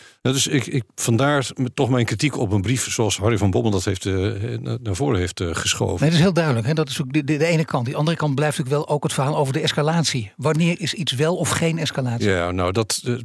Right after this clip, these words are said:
Speaker 1: dat argument, eh, al die rode lijnen die Poetin voortdurend heeft opgeworpen retorisch, die blijken uiteindelijk, eh, lege hulzen te zijn. Ehm, escalatie, eh, het, de nucleaire retoriek zie je ook al wat minder worden.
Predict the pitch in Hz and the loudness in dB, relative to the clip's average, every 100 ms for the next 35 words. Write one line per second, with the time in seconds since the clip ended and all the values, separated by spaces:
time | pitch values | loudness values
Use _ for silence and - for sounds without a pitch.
0 | 123 - - 131 127 139 131 127 127 - | -12 -20 -4 -2 0 0 2 2 2 -4
1 | - 120 117 117 113 143 135 123 117 110 | -2 0 2 2 2 4 4 4 4 2
2 | 117 135 117 107 139 123 104 113 120 104 | 2 2 0 0 -2 0 0 0 0 0
3 | 95 - - 131 113 104 104 95 110 107 | -2 -4 -4 0 0 2 0 0 0 0
4 | 107 - 98 110 101 104 117 107 90 98 | 0 -2 -2 -2 0 -2 -2 -2 -2 0
5 | 95 107 107 101 110 113 110 92 104 101 | 0 2 2 2 2 0 -2 -2 0 0
6 | 107 - - - - _ 120 120 117 117 | -2 -10 -18 -20 -20 _ 0 2 4 4
7 | 113 110 107 - _ _ _ _ 139 - | 4 2 0 -8 _ _ _ _ -2 0
8 | 131 120 127 123 - 127 117 - - 127 | 2 2 2 0 -2 -2 -6 -12 -4 -2
9 | 120 139 110 - - - _ _ _ _ | 0 0 -4 -8 -20 -20 _ _ _ _
10 | _ _ - 117 123 165 143 127 110 117 | _ _ 0 4 4 4 4 4 2 2
11 | 101 123 123 113 147 - 104 127 127 131 | 2 2 2 2 0 -2 -2 2 2 2
12 | 131 110 104 113 104 95 95 104 104 | 0 0 0 2 2 2 0 0 -6